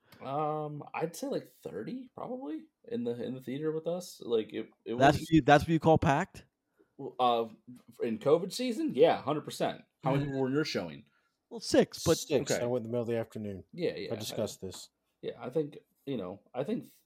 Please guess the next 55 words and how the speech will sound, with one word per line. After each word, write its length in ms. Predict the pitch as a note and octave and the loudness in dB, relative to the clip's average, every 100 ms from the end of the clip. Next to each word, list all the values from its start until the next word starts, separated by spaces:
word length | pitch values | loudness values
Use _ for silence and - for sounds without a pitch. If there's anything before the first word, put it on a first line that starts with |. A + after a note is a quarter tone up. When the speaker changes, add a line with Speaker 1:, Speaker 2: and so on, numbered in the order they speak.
| _ - | _ -12
Speaker 1:
I 80 | B2+ | -6
think 240 | E3+ - | -6 -2
thirty, 300 | A2 C#3 D3+ | 0 0 -2
you 240 | D3+ D3 A2 | -6 -6 -6
know, 180 | G#2+ A#2 | -6 -6
not 140 | G#2 | -8
including 320 | A#2 B2+ A#2+ | -8 -8 -6
me, 160 | A#2 A#2+ | -6 -8
me 120 | B2+ | -10
and 80 | B2+ | -10
the 40 | G#2+ | -8
wife, 320 | A2+ C#3+ C3+ _ _ _ - _ | -8 -8 -14 _ _ _ -20 _
you 120 | - G2+ | -12 -10
know, 80 | F#2+ | -4
which, 320 | G#2 - - | -6 -6 -4
like, 180 | A#2 A2 | -4 0
the 100 | G#2+ | 0
whole 360 | A2 C3 B2+ - - - | 2 0 -4 -12 -20 -6
top 200 | C3 B2 | -4 0
middle, 240 | D3 B2+ | 0 2
like, 160 | G#2+ G#2 | 0 -2
you 200 | A2 G#2+ | -6 -2
had 160 | G#2 G2+ | -2 -2
just 200 | A#2 - | -4 -2
enough 220 | A#2 A#2 | -8 -6
room 180 | B2+ A#2 | -4 -2
to 140 | G#2 - _ _ | -4 -6 _ _
space 380 | - - G#2 G#2+ | -14 -8 -4 -4
out 160 | - | -4
two 120 | - A2+ | -4 -8
or 60 | |
three 180 | G#2 G#2 | -6 -10
seats 260 | - B2 - | -10 -12 -12
between 260 | G2 G#2 | -12 -8
each, 220 | G2+ G2+ | -8 -10
you 60 | G2 | -10
know, 60 | F2+ | -10
group 200 | F#2+ - | -10 -14
of 80 | - | -12
people. 320 | A2 - C3+ _ _ _ _ _ F#2 | -14 -12 -18 _ _ _ _ _ -12
You 60 | |
know, 80 | F2 | -10
there 100 | F2+ | -8
wasn't 180 | A2 G2+ | -6 -2
a 40 | |
lot 40 | G2 | 0
Speaker 2:
All 40 | |
right, 100 | G#3+ | 0
Speaker 1:
of 80 | G2+ | 0
room 80 | A2+ | -4
Speaker 2:
fair, 100 | G2 | -4
Speaker 1:
there. 80 | - | -6
Speaker 2:
fair, 180 | F#2 F#2+ | -8 -8
fair. 380 | D#2+ D#2+ A#2 E2 | -10 -12 -12 -8
Um, 360 | G#2+ G#2 G2 | -6 -6 -12